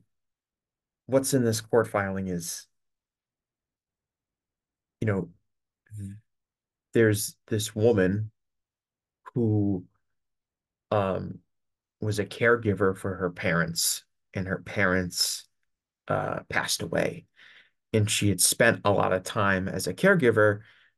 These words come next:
that she didn't have really any job opportunities. And this is a significant problem that a lot of people face, people that step away from the workforce, or they spend their lives in a certain role taking care of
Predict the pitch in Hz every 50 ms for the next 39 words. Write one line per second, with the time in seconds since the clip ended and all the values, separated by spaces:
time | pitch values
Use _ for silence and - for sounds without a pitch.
0 | _ _ _ _ _ - 107 107 - - 113 98 117 120 127 139 139 - - _
1 | _ _ _ _ - - - 113 110 101 98 95 95 110 107 104 98 95 95 92
2 | 92 90 82 - 85 82 85 85 85 87 90 87 90 95 - - 98 90 87 87
3 | 85 87 87 - - 170 233 269 269 339 311 302 294 277 - 240 208 170 147 156
4 | 156 185 170 180 165 165 - - 208 202 196 196 139 139 147 151 151 151 - _
5 | _ _ _ _ _ _ - 117 113 95 - - 92 95 92 95 104 107 - 110
6 | 107 - 92 - - - 92 95 107 107 - - - - - _ - - _ -
7 | - - 277 - 120 113 110 107 - - - 113 - 117 98 87 - 95 101 104
8 | - 139 143 151 147 147 170 165 165 - 175 175 165 175 170 165 - - - -
9 | _ _ _ _ - 120 120 110 104 110 107 - - - 110 110 104 98 95 104
10 | 98 98 98 87 92 95 98 107 107 - 104 101 95 - - - - - 87 95
11 | 104 104 104 101 98 107 113 113 - 110 104 - 107 101 92 - - 101 95 92
12 | 90 101 107 110 - - - - _ _ _ - 95 101 98 95 92 92 87 -
13 | - -